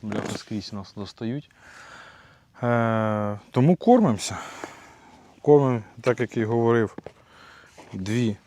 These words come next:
точки. Е, ближню і дальню. Тобто, со-, ну, як ближню і дальню. Вони плюс-мінус однакові, просто треба поняти, де краще буде ход риби. Тобто сорок п'ять і п'ятдесят п'ять, е,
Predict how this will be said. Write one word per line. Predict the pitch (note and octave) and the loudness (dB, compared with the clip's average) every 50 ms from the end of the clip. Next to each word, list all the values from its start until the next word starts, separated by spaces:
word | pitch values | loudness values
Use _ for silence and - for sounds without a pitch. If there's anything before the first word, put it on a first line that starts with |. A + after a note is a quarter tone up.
| _ _ | _ _
точки. | - D#3 F3+ F3+ - - - - D#3 D3+ - _ _ _ _ - - _ _ - | 0 2 2 2 2 -2 -6 -6 -8 -8 -10 _ _ _ _ -20 -20 _ _ -12
Е, | A#2 G#2+ G#2+ G#2 G#2 G#2 G2+ G2 F#2+ | -10 -8 -6 -6 -6 -6 -6 -6 -6
ближню | F#2+ G2 G#2+ A#2+ C3+ C3 B2 A2+ G#2 G2+ G2 G2 F#2+ F#2 F#2 - _ _ _ - | -6 -4 0 2 2 4 2 0 -2 -6 -6 -6 -6 -8 -10 -14 _ _ _ -12
і | G#2+ A2+ A#2 A2+ A2 A2 G#2+ G#2+ G#2 G2+ G2+ G2 F#2+ F#2+ F2+ | -10 -8 -6 -6 -6 -6 -6 -6 -6 -8 -8 -10 -10 -12 -12
дальню. | F#2 G2 G2+ A#2+ C#3+ E3 F3+ F3+ F3 F3 F3+ F3+ F#3 F#3+ _ _ - - _ _ - | -12 -8 -4 -2 -2 0 -2 -2 -4 -6 -8 -8 -10 -14 _ _ -20 -20 _ _ -12
Тобто, | - A2+ - _ - A2+ | -12 -12 -10 _ -10 -12
со-, | - - - A#2+ B2+ | -10 -10 -10 -8 -6
ну, | E3 F#3 D#3+ | -4 -2 -2
як | A#2 G2 G2 | -2 -4 -6
ближню | G2+ G2 G#2 G2 F2+ F#2+ G2+ | -8 -8 -8 -8 -8 -8 -8
і | |
дальню. | G2+ F2+ F#2 F2 E2+ F2 F#2+ | -8 -8 -8 -8 -10 -10 -10
Вони | G#2+ B2+ C3+ A#2+ | -10 -8 -8 -8
плюс-мінус | - B2+ A#2 A#2 B2+ A#2+ A#2+ G#2+ - - | -8 -8 -6 -4 -4 -4 -4 -4 -6 -6
однакові, | C#3 D#3+ E3 - - A2 | -4 -2 -2 -2 -2 -4
просто | F#2+ - A#2 - - - G#2 - - - - - - - - - _ | -4 -4 -6 -6 -6 -8 -8 -8 -10 -18 -20 -20 -18 -20 -20 -14 _
треба | - A#2+ A#2+ A#2+ | -2 0 0 0
поняти, | G#2 - A#2+ C3 C#3+ C3+ | 0 0 0 -2 0 0
де | G#2 G2 G#2+ | 0 -2 -2
краще | - G#2+ A2 A2 - - G#2+ | 0 0 0 0 -2 -4 -8
буде | F#2 G#2 F#2 F#2+ F2+ | -6 -4 -4 -4 -4
ход | - - - A2+ G#2 - - - - - | -6 -6 -8 -8 -8 -10 -16 -20 -12 -6
риби. | G#2 G2 F#2 F2 D#2+ D#2 F2+ - _ - - - - - - _ _ - | -4 -4 -2 -4 -4 -8 -12 -18 _ -20 -20 -20 -20 -20 -20 _ _ -4
Тобто | B2 G#2+ - - G#2 | -4 -4 -2 -4 -6
сорок | - - D3 C#3 D3+ D3+ | -4 -2 -2 -2 -2 -2
п'ять | - - B3+ C4 B3 - - - _ - - | -2 -2 -2 -2 -2 -4 -10 -20 _ -14 -8
і | D3 D#3+ E3+ | -6 -6 -4
п'ятдесят | - B2 G#2 G2 G#2+ - - C3+ B2+ - | -4 -4 -4 -4 -4 -2 -2 -2 -4 -2
п'ять, | _ - G#2+ G#2+ - - - - - - - - - - - - - - - - - _ - - | _ 0 0 0 0 -2 -8 -16 -16 -16 -16 -18 -18 -20 -20 -18 -18 -18 -20 -20 -20 _ -6 -4
е, | G#2+ G#2 G2+ G2+ | -2 0 0 0